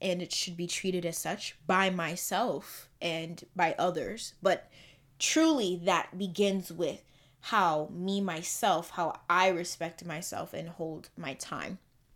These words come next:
Taking full accountability, learning how to say sorry, learning how to be wrong, to be forgiving, all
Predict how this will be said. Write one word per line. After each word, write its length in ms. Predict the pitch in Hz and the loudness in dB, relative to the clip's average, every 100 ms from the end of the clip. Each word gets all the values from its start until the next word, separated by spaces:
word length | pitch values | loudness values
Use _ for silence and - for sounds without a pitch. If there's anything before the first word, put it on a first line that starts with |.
| - - _ _ _ - | -20 -20 _ _ _ 2
Taking 380 | 254 254 240 | 2 2 -4
full 200 | 240 220 | -2 0
accountability, 840 | 208 208 214 180 170 170 175 175 202 - - - | 0 -2 -4 -4 -2 0 0 -4 -8 -16 -20 -10
learning 460 | - 214 233 240 233 | 2 6 6 6 4
how 220 | 233 214 | 4 2
to 100 | 202 | 2
say 240 | 196 185 185 | 0 0 0
sorry, 580 | - - 170 170 175 175 - - | 0 -2 -4 -4 -4 -8 -14 -4
learning 540 | 190 214 226 233 233 | 2 4 4 4 2
how 220 | 220 208 | 0 -2
to 100 | 185 | 0
be 240 | 175 170 170 | -2 -4 -4
wrong, 400 | 165 165 160 180 - - | -2 -4 -6 -8 -12 -10
to 140 | - 202 | -2 -2
be 180 | 196 | -2
forgiving, 1000 | 214 - 190 165 180 185 175 135 127 214 - - _ - | -4 -2 -2 4 4 4 -2 -4 -8 -10 -12 -20 _ 4
all 720 | 220 240 247 240 214 214 - | 8 10 10 6 2 -2 -8